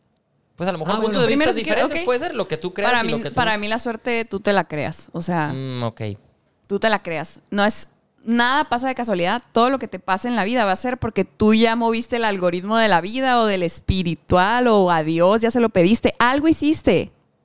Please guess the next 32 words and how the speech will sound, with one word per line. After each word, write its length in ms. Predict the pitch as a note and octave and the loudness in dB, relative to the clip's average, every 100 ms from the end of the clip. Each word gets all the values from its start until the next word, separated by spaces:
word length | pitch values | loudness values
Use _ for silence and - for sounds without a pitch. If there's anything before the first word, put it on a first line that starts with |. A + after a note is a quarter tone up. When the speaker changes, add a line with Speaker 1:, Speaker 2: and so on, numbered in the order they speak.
| _ | _
Speaker 3:
que 160 | - G#3+ | 0 0
esa 140 | G3+ C4+ | 0 -2
persona, 760 | B3 G#3+ A#3 G#3 A3 A3 G#3+ | -4 -2 2 2 2 0 0
ese 160 | G#3 A3 | -2 -4
socio, 800 | - G3+ G3+ G#3+ G#3 G3+ G3 F#3+ | 0 4 4 4 2 2 4 2
ese, 500 | F#3+ - G3+ G3 F#3 - - - _ | -2 -2 0 2 0 -8 -20 -20 _
ese 220 | F#3+ - | 0 2
amigo 460 | A3 A3 B3 A#3 G3 | 0 0 2 4 2
te 260 | - - G3+ | 0 0 2
ofreció 520 | G3 F#3+ E3+ - F3+ | 2 -4 -6 -2 0
algo, 260 | D#3+ D#3 F3+ | 0 -2 -8
¿sabes? 300 | - A3 A3 | -2 0 0
O 20 | A3 | -2
sea, 300 | G#3+ E3 - | -4 -6 -4
no 100 | F#3+ | -2
existe, 640 | G3+ - F3+ - F3 E3 - _ _ | -2 -2 -4 -4 -4 -4 -10 _ _
para 180 | F#3+ E3 | 0 2
mí 120 | E3+ | 2
no 60 | F3+ | 0
existe 320 | F#3 F#3 G3+ F3+ | -2 -2 0 -2
algo 300 | E3+ F3 F3+ | -2 -6 -6
tal 320 | F3+ F3+ E3+ - - _ _ F3 | -4 -4 -4 -8 -18 _ _ -4
llamado 360 | F3 F3 E3+ | 0 2 2
suerte. 320 | F3 D#3 C#3+ - | 2 -2 -2 -2
O 20 | |
sea, 120 | D3+ | -4
tú 440 | - _ A3+ A3+ | -4 _ 4 6
deseas 380 | A3+ F#3+ F#3 G3 | 4 2 -2 -4
las 180 | G3 E3 | -2 -2
cosas, 320 | G3+ G#3+ A3+ | 0 0 0
las 160 | G#3 - | -2 -2
trabajas, 640 | D#3 D3+ G#3 - A#3 - | 2 4 2 2 -2 -2